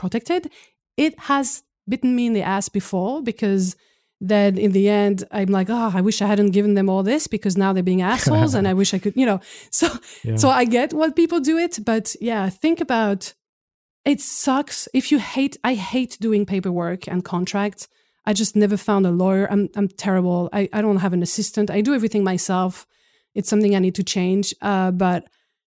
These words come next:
Speaker 1: I hate doing it. But each time I force myself to do it because the amount of shit that people hide in their contract is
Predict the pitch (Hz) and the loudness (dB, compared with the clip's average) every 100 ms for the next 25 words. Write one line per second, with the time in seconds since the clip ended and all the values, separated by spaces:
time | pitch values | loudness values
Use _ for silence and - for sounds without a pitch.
0 | _ _ - 208 175 175 208 226 302 302 | _ _ -2 0 2 2 2 2 2 2
1 | 320 311 - 196 - 226 - 233 196 180 | 2 -2 -4 -4 -2 -4 -2 -2 -2 -2
2 | 202 180 196 180 190 - 180 180 170 196 | -4 -2 -2 -2 -2 -4 -4 -2 -2 -4
3 | - 185 185 196 233 302 320 269 247 294 | 0 0 0 -4 0 2 4 4 2 0
4 | 285 - 302 220 - 214 247 185 190 208 | -2 -4 -4 -4 -6 -4 -2 0 0 2
5 | 214 220 233 233 247 240 - 190 | 0 0 -4 -2 -4 -4 -4 -4